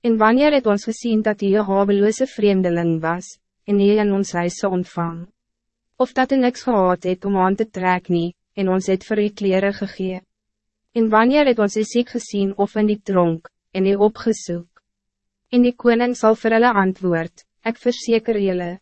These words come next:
as julle iets hiervan vir een van my broers of zusters gedoen het, zelfs al was dit vir die heel eenvoudigste onder hulle, het julle dit vir my gedoen." Dan zal die koning vir die aan sy linkerkant sê, "Gaan weg van mij af,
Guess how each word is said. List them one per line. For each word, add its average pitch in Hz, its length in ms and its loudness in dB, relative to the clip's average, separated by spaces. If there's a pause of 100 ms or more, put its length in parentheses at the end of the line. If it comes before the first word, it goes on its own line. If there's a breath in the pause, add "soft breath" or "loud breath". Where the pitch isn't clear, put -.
(300)
as 196 180 -6
julle 226 200 4
iets 254 280 2
hiervan 196 500 0
vir 190 220 -6
een 226 200 0
van 254 200 0
my 196 160 2
broers 208 480 2
of 202 120 -6
zusters 208 520 -4
gedoen 185 460 0
het, 165 240 -6 (200)
zelfs 233 460 4
al 220 200 4
was 190 200 0
dit 202 220 -6
vir 220 140 -6
die 220 240 4
heel 214 220 2
eenvoudigste 214 880 0
onder 175 320 -2
hulle, 165 320 -6 (280)
het 175 160 -8
julle 185 240 0
dit 180 220 -2
vir 180 160 -6
my 175 240 -2
gedoen." 175 500 -6 (720)
Dan 226 180 0
zal 277 180 2
die 269 100 0
koning 220 460 0
vir 196 120 -8
die 214 140 0
aan 202 160 0
sy 214 160 -2
linkerkant 202 640 0 (120)
sê, 190 200 -2 (280)
"Gaan 220 220 0
weg 196 320 2
van 185 180 2
mij 175 240 0
af, 190 320 -4